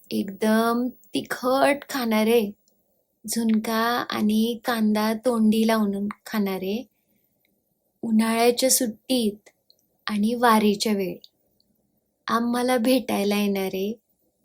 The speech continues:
माझे तात्या. रोज पहाटे उठून स्नान करून, धोतर नेसून,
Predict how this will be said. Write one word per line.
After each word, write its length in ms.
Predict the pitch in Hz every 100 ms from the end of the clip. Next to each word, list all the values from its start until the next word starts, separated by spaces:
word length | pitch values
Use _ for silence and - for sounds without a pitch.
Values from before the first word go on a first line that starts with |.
| _ _ -
माझे 460 | 220 202 - 202 196 -
तात्या. 340 | 208 202 - - _ _ _ _ _ _ _ _ _ _ _ _ - _ _ _ -
रोज 480 | 277 302 320 339
पहाटे 520 | - 311 285 269 269 285
उठून 580 | 277 220 233 240 247
स्नान 500 | 262 - 262 240 233
करून, 680 | 233 220 247 226 220 220 220
धोतर 460 | 220 240 240 214 214
नेसून, 800 | 214 220 214 - 208 196 202